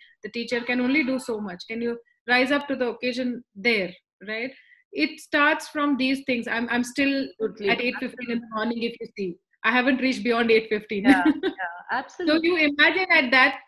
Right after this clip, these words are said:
Speaker 1: in that, this rate, if
Speaker 2: So much.
Speaker 1: every step you're thinking, then at lunchtime, at snack time, in class time, uh, you know, you have so many opportunities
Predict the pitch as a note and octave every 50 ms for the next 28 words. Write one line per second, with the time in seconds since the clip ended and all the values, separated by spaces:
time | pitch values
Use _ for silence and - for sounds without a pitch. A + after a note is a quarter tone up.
0 | - _ - - B3 C4 C4 A#3+ - A#3 A#3+ B3 A3+ G#3 C4 D4 D4 D4 C4 A3
1 | B3+ C4 B3 G#3+ - - _ _ _ _ - - C4 C4+ C#4 C4+ B3+ A#3 C4+ E4
2 | F4+ F4+ F4+ - - D4 C#4 C4+ C4+ C#4 C#4 C4 B3+ B3+ B3+ - C4+ B3 A#3+ A#3
3 | - - C4 B3 A#3 G#3+ A#3 A#3+ A#3+ B3 A#3+ B3 A#3+ A#3 B3 C4 C#4 C4+ - -
4 | A#3+ A3 G#3+ G#3+ G#3 G#3+ G#3 - B3 A#3+ A#3+ B3 B3 - - A#3 A3 G#3+ G#3+ A3
5 | G#3+ A3+ G#3 - A#3 A3+ A#3 B3 - - - A#3+ A3 G#3+ G#3 G3+ G3 _ - -
6 | - - _ - G#3+ G#3 G#3 G#3 G#3 G#3 A3 A3+ A3+ A3 A3 A3+ A#3 - A#3 B3
7 | C4 C4 C4 D4+ D4+ D4+ - - - D#4 D#4+ E4+ F#4 F4+ F#4 E4 C#4 C4 C4+ C#4+
8 | C#4 C4+ - C#4+ C4 C4 C4+ C4 - C4+ C4 C4 B3+ C4